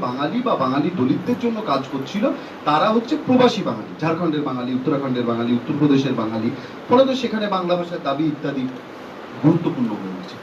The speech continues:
তাহলে দেখো, দলিতের ইতিহাস তুমি লিখছো,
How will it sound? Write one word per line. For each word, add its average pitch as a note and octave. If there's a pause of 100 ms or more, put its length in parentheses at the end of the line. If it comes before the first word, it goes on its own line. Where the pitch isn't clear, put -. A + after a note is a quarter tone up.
(280)
তাহলে B3
দেখো, C#4+
দলিতের C#4
ইতিহাস C4+
তুমি C4+
লিখছো, A#3